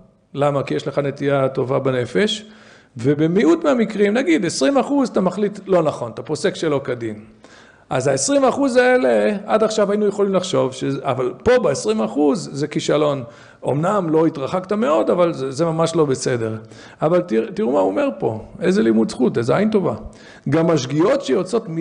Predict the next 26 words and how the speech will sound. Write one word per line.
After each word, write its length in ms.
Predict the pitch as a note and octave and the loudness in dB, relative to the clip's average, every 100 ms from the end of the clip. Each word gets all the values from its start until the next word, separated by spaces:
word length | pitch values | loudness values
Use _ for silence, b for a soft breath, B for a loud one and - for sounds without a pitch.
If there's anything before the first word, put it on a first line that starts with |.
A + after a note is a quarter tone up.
| E3 - - | -8 -12 -10
אם 320 | F3 F#3+ G3 | -6 2 4
הן 100 | A#3 | 6
יוצאות 280 | E3+ C#3 F#3 | 4 2 0
מלב 300 | D3+ E3 E3 | 2 0 0
טהור 300 | - C3+ G#3+ | 0 0 0
ונפש 360 | E3 F3+ F3+ C#3+ | -2 -2 -2 -2
זכה, 400 | C3+ C3 G3+ C#4+ G#3+ D#3 | -2 0 0 0 -6 -4
והן 160 | D3 | -2
יצאו 240 | D3+ D3+ - | 0 -2 -2
כתוצאה 400 | E3+ C3 E3+ F3+ | 0 0 0 -2
מפאת 420 | D#3 - D#3 D#3+ - B B | -2 0 0 0 -6 B B
מיעוט 300 | C#3+ E3+ G#3 | -2 0 2
הלימוד 360 | G3+ E3 F3 F3+ | 2 2 0 2
והידיעה, 500 | D#3 C3 C#3 F3 G#3+ G#3+ B B - | 0 2 2 2 2 -2 B B -10
יש 420 | C3+ F#3+ G3+ G3+ | 0 0 0 0
להן 280 | G#3+ G#3 F#3+ | 2 2 0
ערך 400 | G3 G3 G#3+ F#3+ | 0 0 0 0
מוסרי." 600 | F#3+ F#3 - F3 G#3+ F3+ - - - - - - - _ B B B D#3 | 0 0 0 0 0 -2 -6 -14 -20 -20 -20 -20 -20 _ B B B -4
אתה 160 | D3+ | -2
טועה, 420 | D#3 E3 - B2+ D3+ E3 B B B B - | -4 -2 -2 -2 -4 -8 B B B B -4
אתה 160 | D3+ F3+ | 0 0
אומר 320 | F#3+ A3+ G#3 | 0 2 2
אחרת 380 | G3+ A#3 A3 F3+ | 2 0 0 0
מאשר 300 | D#3+ F#3+ F3 | -2 0 0
דין 220 | F3 F3+ | 0 0
התורה, 480 | D#3 B2 A2 A#2 | 2 0 0 -2